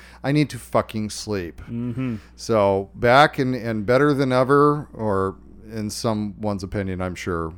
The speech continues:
Speaker 1: will, will disagree with me, but, uh, and maybe people were happy we didn't do a new episode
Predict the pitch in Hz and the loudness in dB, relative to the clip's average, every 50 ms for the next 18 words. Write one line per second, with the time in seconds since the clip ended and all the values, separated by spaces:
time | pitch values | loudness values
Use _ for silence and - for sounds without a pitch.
0 | 98 92 90 82 82 80 - - - - - - - - - - - - 101 95 | -12 -10 -10 -8 -10 -10 -14 -18 -20 -20 -20 -20 -20 -20 -20 -20 -20 -14 -12 -10
1 | 90 82 98 92 - 95 82 92 95 92 90 92 87 - 98 92 90 90 87 82 | -8 -6 -6 -6 -6 -6 -6 -4 -2 -2 -2 -2 -4 -6 -6 -6 -6 -6 -4 -4
2 | 90 82 78 - - 85 80 80 78 80 - - 107 117 135 143 131 143 156 165 | -4 -6 -6 -6 -6 -4 -4 -4 -6 -8 -6 -6 -4 -4 -2 0 2 4 4 4
3 | 190 185 202 196 165 190 190 185 175 151 165 190 233 226 320 139 120 107 113 113 | 4 4 2 2 2 4 4 4 4 6 6 4 6 4 2 2 2 0 0 0
4 | 110 113 107 107 95 110 107 104 101 98 104 104 101 95 92 90 92 - - 101 | 0 0 -2 -2 -4 -4 -2 -2 -2 -2 -2 0 0 0 -2 -2 -6 -8 -6 -4
5 | 95 87 85 82 82 | -2 -2 -4 -6 -8